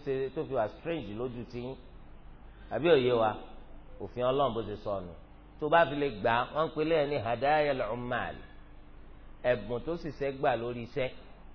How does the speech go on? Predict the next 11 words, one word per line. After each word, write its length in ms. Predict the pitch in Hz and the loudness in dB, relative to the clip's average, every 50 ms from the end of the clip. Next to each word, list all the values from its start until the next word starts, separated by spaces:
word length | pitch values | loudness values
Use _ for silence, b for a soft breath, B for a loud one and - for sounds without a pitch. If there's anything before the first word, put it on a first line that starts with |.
| - - - - - - - - - - - - | -16 -16 -16 -16 -16 -18 -18 -18 -18 -16 -6 0
ò 120 | 131 120 | 0 2
lẹ́tọ̀ọ́ 440 | 110 104 113 131 139 - 123 107 98 | 2 2 0 0 0 0 0 -4 -4
sí. 220 | - - 98 87 - - - - - - - - - - - - - - - - - - - - - - | -4 -8 -12 -12 -12 -14 -18 -20 -20 -18 -18 -18 -16 -16 -16 -16 -16 -16 -16 -16 -18 -18 -20 -18 -10 -2
Torí 120 | 131 156 | 4 4
Ànábì 280 | 170 170 165 160 151 147 | 6 6 4 2 0 -2
sallallahu 420 | - 147 139 139 147 147 160 165 160 | -4 -4 -2 -2 0 4 6 6 6
alaihi 160 | 143 135 127 | 6 4 2
wasallam 360 | - 160 175 175 156 139 139 147 | -2 -2 -2 2 2 2 4 4
rẹ̀ 140 | 156 160 | 2 0
nìkan 220 | 147 127 - 131 127 - | 0 -4 -4 -4 -2 2
kọ́ 80 | 143 | 2